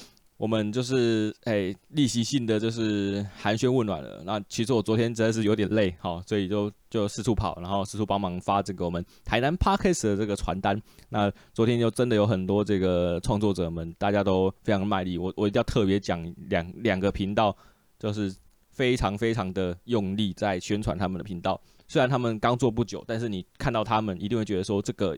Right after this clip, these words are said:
一定是，吼，努力起来。第一个是纯心堂咖啡馆，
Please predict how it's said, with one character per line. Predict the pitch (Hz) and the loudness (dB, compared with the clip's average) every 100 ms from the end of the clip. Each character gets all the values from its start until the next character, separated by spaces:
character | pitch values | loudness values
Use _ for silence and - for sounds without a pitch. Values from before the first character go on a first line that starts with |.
| - | -8
一 | - | -18
定 | 107 104 | -14 -14
是， | - 104 85 | -12 -12 -14
吼， | - 101 - - | -12 -12 -12 -14
努 | - 98 | -6 -2
力 | 120 | 0
起 | 113 104 | 0 -2
来。 | 78 - - _ _ _ | -2 -8 -20 _ _ _
第 | 143 | 2
一 | |
个 | 143 | 2
是 | 120 135 | 4 2
纯 | 101 123 131 | 2 2 2
心 | 131 135 | 0 0
堂 | 113 104 | 0 0
咖 | 113 113 | 0 0
啡 | 110 | 0
馆， | 107 85 | 0 -2